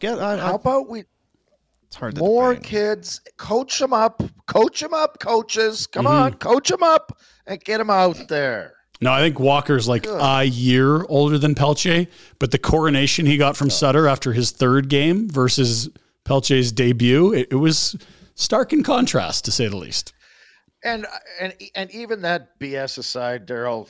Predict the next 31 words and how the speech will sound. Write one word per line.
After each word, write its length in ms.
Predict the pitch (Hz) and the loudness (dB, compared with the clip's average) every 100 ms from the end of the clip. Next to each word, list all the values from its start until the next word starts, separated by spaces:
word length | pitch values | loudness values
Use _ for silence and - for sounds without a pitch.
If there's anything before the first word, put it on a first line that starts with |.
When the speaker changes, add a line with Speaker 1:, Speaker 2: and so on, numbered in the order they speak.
| 98 | -14
Speaker 2:
whatever, 240 | 117 110 | -12 -12
however 500 | 98 110 123 120 110 | -12 -8 -8 -8 -8
he 80 | 113 | -8
wants 320 | 113 104 - | -6 -8 -8
to 80 | 101 | -12
do 140 | 92 | -10
the 120 | 101 95 | -10 -10
media 420 | 95 95 92 92 | -12 -12 -12 -10
and 100 | 90 | -10
all 160 | 87 | -10
that 140 | 82 87 | -10 -8
Speaker 3:
Mm-hmm. 120 | 110 | -4
Speaker 2:
crap, 260 | 117 92 - | -4 -4 -6
I'm 200 | 131 147 147 | -4 -4 -6
just, 260 | 156 - - - - - _ - | -8 -10 -12 -20 -20 -20 _ -16
the 80 | - | -14
point 460 | - - 175 180 | -10 -4 -4 -4
being, 220 | 135 120 90 | -6 -8 -10
the 60 | 101 | -16
kids 440 | - 190 202 147 | -6 -2 -2 -4
these 260 | 143 127 104 | -6 -8 -8
days 360 | 101 92 87 - | -6 -6 -8 -4
are 200 | 107 127 | 0 0
quite 400 | 120 - 101 87 - | -2 -2 -4 -4 -6
good. 280 | 98 90 80 | -6 -6 -6
They're 220 | 85 80 - | -8 -8 -10
in 200 | 139 135 | -10 -8
shape. 380 | - 104 95 | -6 -6 -8
They're 200 | - 95 - | -8 -10 -6
groomed 400 | 135 156 151 113 | -2 -2 -2 -10
from 220 | 113 104 | -16 -18